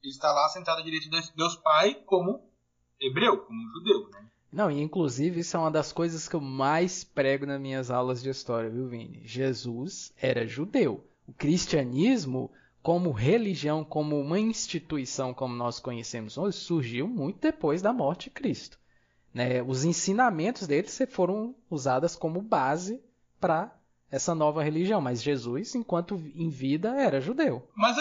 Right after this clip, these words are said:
Speaker 1: aproveitando que a gente tá falando de religião, a Jana trou-, trouxe uma parada legal também, né? Porque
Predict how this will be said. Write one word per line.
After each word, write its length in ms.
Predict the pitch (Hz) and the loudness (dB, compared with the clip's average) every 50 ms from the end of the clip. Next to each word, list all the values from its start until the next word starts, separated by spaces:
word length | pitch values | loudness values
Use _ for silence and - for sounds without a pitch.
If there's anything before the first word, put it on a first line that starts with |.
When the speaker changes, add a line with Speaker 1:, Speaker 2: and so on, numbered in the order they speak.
| 285 - | 0 2
Speaker 1:
aproveitando 440 | 247 - - 262 302 - 349 359 370 | 2 2 2 2 2 0 0 2 2
que 60 | 359 | 2
a 80 | 349 349 | 0 0
gente 120 | 269 233 - | -4 -4 -2
tá 100 | 254 - | -2 0
falando 160 | 226 233 214 | 0 0 2
de 60 | 196 | 2
religião, 520 | 196 190 185 160 147 160 196 220 226 - - | 0 0 0 -2 0 2 2 2 2 0 0
a 120 | - 190 190 | 0 0 0
Jana 420 | 185 - 190 214 247 269 277 240 | 0 -2 -2 -2 0 0 -2 -4
trou-, 200 | - 247 240 220 | -4 -4 -6 -6
trouxe 220 | - - 233 226 | -4 -4 -4 -2
uma 100 | 247 240 | -2 -2
parada 220 | 233 240 220 240 247 262 | -2 0 0 0 2 2
legal 320 | 277 240 247 240 247 277 | 2 4 4 4 4 4
também, 340 | - 220 190 160 139 117 110 - _ _ _ - | 2 0 -2 0 -2 -4 -6 -8 _ _ _ 0
né? 160 | 156 185 202 | 2 2 2
Porque 640 | - - - _ 214 208 - 226 247 226 - - | 2 0 -8 _ -12 -8 -4 -2 -2 -2 -4 -8